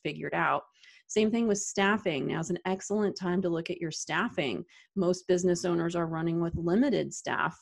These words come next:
and starting to ask the question, you know, <laughs> "Do I need as many people? How could we be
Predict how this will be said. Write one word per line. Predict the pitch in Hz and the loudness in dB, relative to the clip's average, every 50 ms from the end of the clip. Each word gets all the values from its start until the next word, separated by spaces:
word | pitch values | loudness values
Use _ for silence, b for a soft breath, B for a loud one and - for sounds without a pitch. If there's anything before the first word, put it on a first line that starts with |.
| _ _ _ _ _ _ _ _ _ _ _ _ _ _ _ - - | _ _ _ _ _ _ _ _ _ _ _ _ _ _ _ -6 -4
and | 196 170 | -4 -2
starting | - - 180 170 175 185 | 0 2 2 2 4 2
to | 185 - | 2 0
ask | 160 160 170 170 - - | 0 -2 -2 -4 -4 -6
the | 175 | -8
question, | 175 - 214 254 302 - - - 214 196 170 | -4 -2 -2 -2 0 -2 -2 -2 0 0 2
you | 160 156 | 0 0
know, | 156 160 160 165 247 247 - - | -2 0 0 0 0 -2 -4 -8
<laughs> | - - | -14 -6
"Do | - 196 175 196 - - | 2 4 4 4 4 4
I | 202 190 180 | 2 2 4
need | 202 226 202 220 285 330 339 320 254 208 202 208 B B B B B B B B | 4 2 4 4 6 8 8 8 8 6 2 0 B B B B B B B B
as | - 190 175 | 2 2 2
many | 185 170 160 156 151 156 | 2 2 2 0 -2 -4
people? | - 165 139 - - - - | -6 -8 -6 -4 -4 -4 -4
How | 170 170 196 170 143 180 185 | -4 -2 0 2 2 2 2
could | - - 240 240 | 0 -2 -2 -2
we | 214 208 226 233 208 | -2 -2 -2 -2 -2
be | 196 - 196 208 240 247 262 254 233 247 | -4 -4 -2 0 2 2 2 2 0 -4